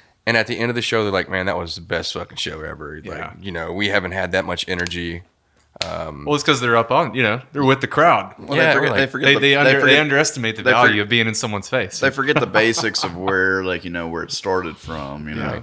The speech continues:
Speaker 1: Where they came from. It's
Speaker 3: Yeah.
Speaker 1: like, you, you didn't start playing shows, like, in big arenas. You started in a room like this.
Speaker 2: That's cool. That's awesome. How, how are you guys, uh,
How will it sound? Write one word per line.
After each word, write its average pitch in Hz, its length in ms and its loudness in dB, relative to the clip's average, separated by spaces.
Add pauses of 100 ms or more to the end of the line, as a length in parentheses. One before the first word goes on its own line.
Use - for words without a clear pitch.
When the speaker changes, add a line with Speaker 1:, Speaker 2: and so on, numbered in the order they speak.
(140)
Speaker 1:
Where 101 180 2
they 113 140 4
came 87 240 -4
from. 85 220 -6
It's - 100 -6
Speaker 3:
Yeah. - 80 -8
Speaker 1:
like, 104 140 -4
you, 143 200 -8
you - 120 -10
didn't 156 200 -6
start - 460 -2 (300)
playing 87 300 -8
shows, 87 520 -4
like, 85 220 -8
in 90 180 -10
big 87 220 -4
arenas. 90 360 -8
You 147 80 -14
started - 380 -8
in 175 60 -6
a 151 100 -4
room 147 220 -6
like - 180 -4
this. - 300 -10 (320)
Speaker 2:
That's 117 180 -10
cool. 98 340 -4
That's 110 160 -10
awesome. 101 440 -6 (320)
How, 139 180 0
how 123 120 -8
are 147 40 -2
you 147 140 -6
guys, 120 560 -4 (160)
uh, 95 320 -4